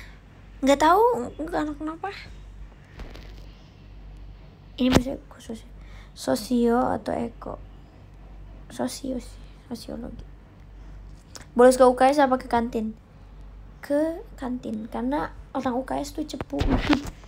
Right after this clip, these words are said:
<laughs> Nggak deh, bercanda ya. Asyik pilih bahasa Arab atau S K I? Bahasa Arab, fix. S K I itu susah banget. Seragam Senin atau Kamis?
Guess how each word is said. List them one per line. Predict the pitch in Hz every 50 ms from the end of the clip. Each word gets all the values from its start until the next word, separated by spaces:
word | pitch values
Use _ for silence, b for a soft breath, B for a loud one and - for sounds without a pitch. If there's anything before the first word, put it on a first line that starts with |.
| - - -
<laughs> | - 392 - - - - - - - - - - - - - - - 220
Nggak | 220 208 196
deh, | 208 202 202 196 208
bercanda | 196 - - 208 208 208 214 208
ya. | 208 208 202 202 202 208 208 208 - - - - - - - - - - - - - - - - - - - - - - - - - - - - - - - - - - - - - - - - - - B B B B B B B B B B B B - - - - - - - - - - - - - - - - - - - - - - - - - - - - - - - -
Asyik | - 247 226 262 262 262
pilih | - 254 240 220
bahasa | 220 226 220 240 226 226
Arab | 240 247
atau | - - 240
S | 247 - -
K | - -
I? | 233 - - -
Bahasa | - 233 240 226 - 247 247
Arab, | 247 240 254 247 - - - - - - - - -
fix. | - - - 269 - - - - - - - - - - - 240 - - -
S | 247 - -
K | 262 247
I | 254
itu | 254 - 262
susah | 269 247 247 226
banget. | 214 220 220 240 - - - - - - - - B B B B B B B B B B B B B B B B B B B B B B - -
Seragam | - - - 269 262 240 269 269
Senin | 262 302 285 302 311
atau | 320 302 285 294 294
Kamis? | 285 277 277 277 285 285 - - -